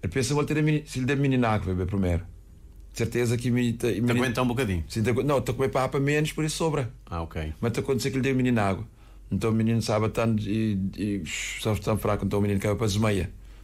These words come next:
Speaker 1: O menino desmaia, eh, ele preocupa, leva para si, beber para, para, para a delegacia de saúde. Era uma distância de cinco quilómetros,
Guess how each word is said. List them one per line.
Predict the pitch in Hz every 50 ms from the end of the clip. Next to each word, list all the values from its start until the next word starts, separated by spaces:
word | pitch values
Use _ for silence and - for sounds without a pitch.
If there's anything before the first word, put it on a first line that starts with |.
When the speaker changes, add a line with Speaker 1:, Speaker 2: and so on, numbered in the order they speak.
| - -
Speaker 1:
O | -
menino | 98 104 104
desmaia, | 87 101 98 107 107 110 117 127 139 156 - - - - - - - - -
eh, | - 98 98 101 104 101 98 104 101 87 73 58 71
ele | 117 110
preocupa, | - - 123 117 127 113 - 127
leva | 127 123 123 123 123
para | - 135
si, | 127 - 127 123
beber | 127 120 120 120
para, | 117 127 135 131 127 127 127 123 120 - - - - - - -
para, | - 123 113 110
para | 117 - 123 120
a |
delegacia | 113 117 117 127 120 127 113 - 117
de | 113
saúde. | - 123 123 117 101 95 - - - - - - - -
Era | - 101 101
uma | 98
distância | 98 92 - 98 98 95 92
de | 92
cinco | 87 - 101 95 87 85
quilómetros, | - 90 87 80 73 - -